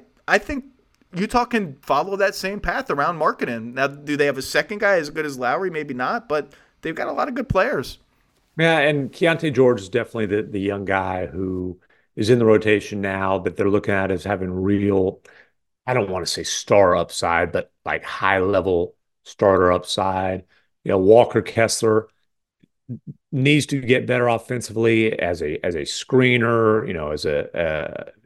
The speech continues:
Speaker 2: his ability to catch the ball. There's a, there's a lot of development to be had there, but he's already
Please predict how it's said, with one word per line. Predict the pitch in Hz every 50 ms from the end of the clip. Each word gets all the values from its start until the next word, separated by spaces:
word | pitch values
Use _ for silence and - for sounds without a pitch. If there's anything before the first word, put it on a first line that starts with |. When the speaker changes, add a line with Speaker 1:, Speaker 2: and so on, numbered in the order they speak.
| - -
Speaker 2:
his | - - - 107 104 87
ability | 92 90 101 95 90 80 78
to | 87
catch | - - 117 110 104 - -
the | -
ball. | 107 101 110 107 107 104
There's | 98 101 92 90
a, | 98 98
there's | - 85 98 92 90
a | 92
lot | 98 101 101 98
of | 95 90
development | 95 87 87 98 98 95 110 104 95 - 98 - _ _ - _ _ _ _ _ _ _ -
to | -
be | 92 95 98
had | 92 87 92 104 104 104 101 87
there, | 80 90 85 82 85
but | 82 80 85 95 95
he's | 104 107 95 101
already | 101 104 101 98 101 101 101 95 - 80 78 80 -